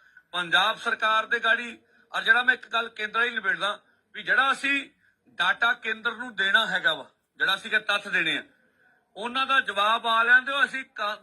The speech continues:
ਗੱਲ ਨੂੰ ਇਹ ਲੋਕਾਂ ਦੀ ਕਚਹਿਰੀ 'ਚ ਵੀ ਰੱਖਾਂਗੇ, ਅਸੀਂ ਕਿਹੜੇ ਤੱਥ ਦੇ ਰਹੇ ਹਾਂ, ਠੀਕ ਆ। ਉਹਨਾਂ ਦਾ ਜਵਾਬ ਆ ਜੇ, ਫਿਰ ਅਸੀਂ ਤੁਹਾਡੇ ਗਾੜੀ ਵੀ ਰੱਖਾਂਗੇ।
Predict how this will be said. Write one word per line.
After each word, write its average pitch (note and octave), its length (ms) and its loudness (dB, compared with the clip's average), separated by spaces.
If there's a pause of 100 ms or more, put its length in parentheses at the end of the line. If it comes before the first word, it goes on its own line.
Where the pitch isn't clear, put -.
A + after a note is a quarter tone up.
ਗੱਲ G#3+ 260 0
ਨੂੰ C4 160 0
ਇਹ B3+ 140 4
ਲੋਕਾਂ A3 420 -4
ਦੀ A3+ 100 -6
ਕਚਹਿਰੀ G3+ 340 0
'ਚ G3+ 100 -18
ਵੀ G3+ 100 -4
ਰੱਖਾਂਗੇ, E3+ 360 -2
ਅਸੀਂ A3 140 -6
ਕਿਹੜੇ G#3 260 -2
ਤੱਥ E3 260 -6
ਦੇ C3+ 180 -12
ਰਹੇ - 160 -14
ਹਾਂ, - 80 -20 (560)
ਠੀਕ F#3+ 180 0
ਆ। G#3+ 40 4
ਉਹਨਾਂ G3+ 240 -2
ਦਾ G#3+ 100 4
ਜਵਾਬ F#3 340 0
ਆ F3 100 2
ਜੇ, D#3+ 160 -4
ਫਿਰ - 200 -2
ਅਸੀਂ - 160 -10
ਤੁਹਾਡੇ E3+ 260 -6
ਗਾੜੀ E3 160 4
ਵੀ F#3 100 -6
ਰੱਖਾਂਗੇ। C3+ 400 -6